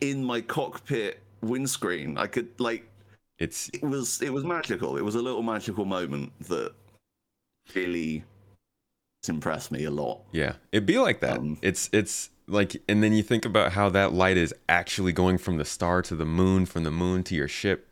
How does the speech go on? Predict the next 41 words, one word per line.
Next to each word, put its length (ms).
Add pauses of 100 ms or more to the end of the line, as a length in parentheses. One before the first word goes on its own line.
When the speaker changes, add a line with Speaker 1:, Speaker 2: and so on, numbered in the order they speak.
(120)
Speaker 2:
from 220
the 80
ship 360
to, 220 (100)
to 120
the 160
character. 520
It's 200
just, 260
yeah, 180
it's, 280
it's 160
wild 500
because 500 (600)
it's 160
so 220
Speaker 1:
It 60
is. 60
Speaker 2:
big. 400 (340)
You 60
know, 360
it's 180
one 180
thing 160
to 60
Speaker 1:
Yeah. 60
Speaker 2:
do 160
this 280
on 160
a, 320
on 140
a 40
map 400
level 420
with, 160
like, 220
a 60
square 280
kilometer, 540
but, 240 (580)
um, 460